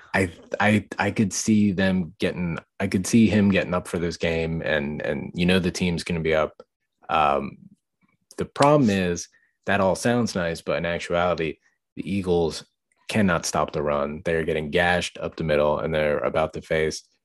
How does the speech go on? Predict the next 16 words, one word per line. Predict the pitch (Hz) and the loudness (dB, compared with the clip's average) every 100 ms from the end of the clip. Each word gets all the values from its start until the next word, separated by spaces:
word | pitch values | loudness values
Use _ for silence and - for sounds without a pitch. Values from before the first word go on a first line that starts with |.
| _ _ | _ _
uh, | 71 69 69 - - - - | 0 2 0 -2 -8 -18 -8
a | - 76 | -2 -2
great | 82 87 90 | 2 0 0
interior | 76 80 92 87 85 82 80 76 - - | -4 -4 -2 0 2 2 0 -2 -8 -6
offensive | 85 78 82 78 | -6 -4 -6 -2
line | 80 78 76 73 | 0 2 2 2
and | 76 78 | 0 0
Jonathan | 80 73 73 76 | 0 0 -2 -4
Taylor. | 82 78 76 73 - _ _ _ _ _ _ - | 0 2 2 0 -4 _ _ _ _ _ _ 0
And, | 78 76 69 69 69 _ - _ | 2 2 0 -8 -12 _ -20 _
you | 90 | -2
know, | 87 85 | 0 2
we, | 87 | 0
we | 60 85 | 0 -4
just | 82 87 | -2 0
signed, | 101 92 90 90 | 2 2 2 0